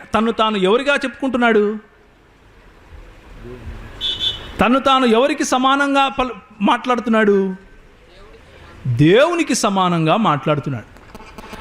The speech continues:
దీన్ని ఏమంటారు అంటే సామాన్య జ్ఞానము లేక కామన్ సెన్స్ అంటారు. సామాన్య జ్ఞానము లేక కామన్ సెన్స్ అంటారు. "నీకొక్కగానొక్కడైన నీ కుమారుని నాకివ్వడానికి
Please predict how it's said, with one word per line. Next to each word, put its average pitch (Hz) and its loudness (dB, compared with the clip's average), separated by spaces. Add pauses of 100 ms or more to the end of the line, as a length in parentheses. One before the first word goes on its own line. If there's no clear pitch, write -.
(220)
దీన్ని 240 4
ఏమంటారు 262 2
అంటే 240 0
సామాన్య 277 0
జ్ఞానము 220 0
లేక 208 0
కామన్ 240 0
సెన్స్ 220 0
అంటారు. 180 0 (2000)
సామాన్య 285 2
జ్ఞానము 254 0
లేక 240 0
కామన్ 240 -2
సెన్స్ 208 0
అంటారు. 170 0 (3250)
"నీకొక్కగానొక్కడైన 269 4
నీ 190 4
కుమారుని 247 0
నాకివ్వడానికి 226 0